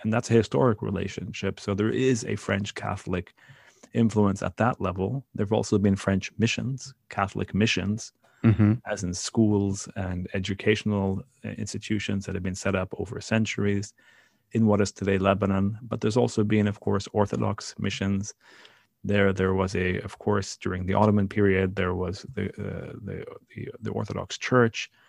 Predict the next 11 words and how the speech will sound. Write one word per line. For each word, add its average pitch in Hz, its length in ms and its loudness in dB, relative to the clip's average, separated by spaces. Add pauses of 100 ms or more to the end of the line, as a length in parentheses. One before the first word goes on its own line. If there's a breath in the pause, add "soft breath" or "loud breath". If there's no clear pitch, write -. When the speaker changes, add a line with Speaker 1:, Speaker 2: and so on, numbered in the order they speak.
(500)
Speaker 1:
uh, 104 240 2
played 107 340 4
a, 98 220 0
a, 104 500 -2
a 104 40 -6
significant 127 640 4
role, 120 280 4
especially, 120 420 2
of 107 100 2
course, 107 400 2
among 98 440 0